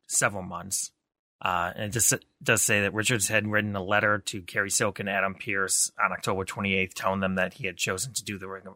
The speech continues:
the Dragon Gate U S A shows instead of the Ring of Honor shows on, on that weekend, meaning, uh, the October weekends, I believe, or the Gormania. Um, he said he wanted them to know far in advance so they could plan on it.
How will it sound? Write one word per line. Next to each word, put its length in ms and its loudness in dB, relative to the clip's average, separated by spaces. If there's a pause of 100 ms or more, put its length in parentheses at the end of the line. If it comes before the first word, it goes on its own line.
(140)
the 140 -12
Dragon 380 2
Gate 320 -8
U 120 -10
S 160 -4
A 80 2
shows 320 0
instead 220 0
of 60 -2
the 60 -8
Ring 140 -6
of 80 -8
Honor 180 4
shows 300 -6
on, 120 -16 (440)
on 60 -4
that 160 4
weekend, 480 -8 (100)
meaning, 440 -2 (840)
uh, 500 6 (200)
the 80 4
October 340 2
weekends, 640 4
I 100 -2
believe, 540 2 (1120)
or 80 -2
the 60 -2
Gormania. 540 2 (440)
Um, 400 0 (240)
he 200 -2
said 200 4
he 80 4
wanted 360 2
them 220 4
to 140 -8
know 480 2
far 320 4
in 120 0
advance 420 0
so 80 -6
they 120 -10
could 180 -18
plan 280 -2
on 140 -8
it. 120 -16